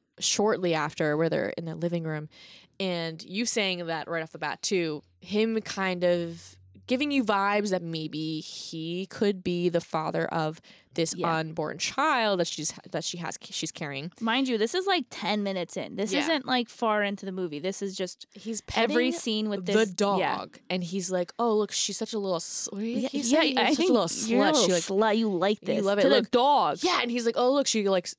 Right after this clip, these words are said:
Speaker 1: you know, "I come over, I pet her, and her, she spreads her legs
Speaker 2: Yeah.
Speaker 1: open," and you just feel so
Speaker 2: You feel really
Speaker 1: uncomfortable.
Speaker 2: uncomfortable. So I feel like that's the abuse.
Speaker 1: Yeah.
Speaker 2: And I really wouldn't put it past it
Speaker 1: She gets up
Speaker 2: being
Speaker 1: and leaves.
Speaker 2: Yeah, I'm pretty sure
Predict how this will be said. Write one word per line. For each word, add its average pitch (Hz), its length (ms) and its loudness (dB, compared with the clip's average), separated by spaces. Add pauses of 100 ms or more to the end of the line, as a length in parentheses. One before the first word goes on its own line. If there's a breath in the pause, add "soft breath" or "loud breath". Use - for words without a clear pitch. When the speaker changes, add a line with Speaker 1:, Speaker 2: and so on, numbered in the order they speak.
Speaker 1:
you 202 120 -8
know, 165 120 -4
"I 160 80 -2
come 202 200 -2
over, 190 280 4
I 175 60 4
pet 190 260 0
her, 180 200 0
and 165 140 -4
her, 160 260 -4
she - 140 -8
spreads 180 380 0
her 180 100 2
legs 175 300 2
Speaker 2:
Yeah. 208 60 8 (140)
Speaker 1:
open," 156 160 0
and 170 220 -4
you 175 100 -4
just 175 240 -4
feel 180 120 -4
so 175 440 2
Speaker 2:
You 247 140 4
feel 277 300 4
really 220 440 2
Speaker 1:
uncomfortable. 196 460 0
Speaker 2:
uncomfortable. - 120 -4
So 220 160 2
I 226 180 0
feel 254 160 0
like 233 160 -2
that's - 420 -6
the 175 140 -4
abuse. 170 500 -6 (420 loud breath)
Speaker 1:
Yeah. 170 240 -10
Speaker 2:
And 240 120 2
I 233 120 0
really 226 340 0
wouldn't 208 260 -4
put 190 140 -4
it 180 80 -2
past 170 340 -8
it 214 120 -4
Speaker 1:
She - 100 2
gets 262 180 2
up 208 120 2
Speaker 2:
being 170 100 -2
Speaker 1:
and 160 60 -6
leaves. 151 760 -2
Speaker 2:
Yeah, 190 240 -2
I'm 220 220 0
pretty 214 200 0
sure 147 420 -4